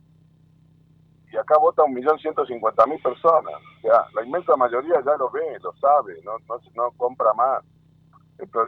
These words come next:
y incluso de esos trescientos mil, a Espinosa lo votarían alrededor de ciento cincuenta mil, ciento setenta mil como mucho, sobre un millón ciento cincuenta mil votantes,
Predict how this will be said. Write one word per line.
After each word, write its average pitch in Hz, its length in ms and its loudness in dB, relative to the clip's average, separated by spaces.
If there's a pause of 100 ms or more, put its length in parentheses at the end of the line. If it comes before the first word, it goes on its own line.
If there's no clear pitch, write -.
y 117 280 -16
incluso 156 380 0
de 151 100 0
esos 147 180 -6
trescientos 123 480 -4
mil, 160 300 -12 (520)
a 107 140 8 (140)
Espinosa 156 720 -2
lo 120 160 -10
votarían 131 640 -4 (140)
alrededor 107 560 -6
de 123 80 -8
ciento 131 320 -10
cincuenta 98 480 -4
mil, 127 360 -10 (680)
ciento 135 300 -4
setenta 101 500 2
mil 135 340 -8
como 101 240 -2
mucho, 117 520 -4 (420)
sobre 113 300 -2
un 170 120 -2
millón 165 300 0
ciento 165 280 -6
cincuenta 117 420 -2
mil 151 160 -10
votantes, 151 720 2